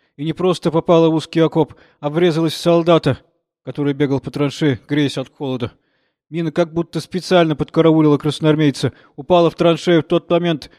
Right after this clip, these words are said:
когда он подбежал под нее. От человека не осталось ничего. Разорванное в клочья тело было выброшено из траншеи, и на десятки метров разбросано вокруг. На бруствере лежал только штык от карабина, который висел у него за спиной.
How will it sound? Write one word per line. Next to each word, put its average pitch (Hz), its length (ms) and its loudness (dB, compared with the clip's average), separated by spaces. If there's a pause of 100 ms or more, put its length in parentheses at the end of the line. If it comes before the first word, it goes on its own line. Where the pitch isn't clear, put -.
(220)
когда 156 260 -2
он 156 140 -2
подбежал 156 440 2
под 139 200 -4
нее. 139 260 2 (1000)
От 131 140 -14
человека 156 500 -2
не 151 60 -2
осталось 143 460 -2
ничего. 139 400 0 (920)
Разорванное 139 460 -4
в - 40 -18
клочья 143 300 -6
тело 139 260 2
было 139 200 2
выброшено 135 460 -4
из - 100 -12
траншеи, 139 520 -2 (280)
и 135 60 -10
на 143 60 -6
десятки 147 440 -4
метров 151 340 -6
разбросано 143 500 -2
вокруг. 139 420 -2 (280)
На 143 100 -8
бруствере 151 440 -4
лежал 151 320 0
только 147 320 -2
штык - 280 -4
от 147 120 -2
карабина, 143 500 0 (480)
который 131 260 -6
висел 131 280 -2
у 127 40 0
него 131 160 0
за 117 120 -8
спиной. 131 400 -4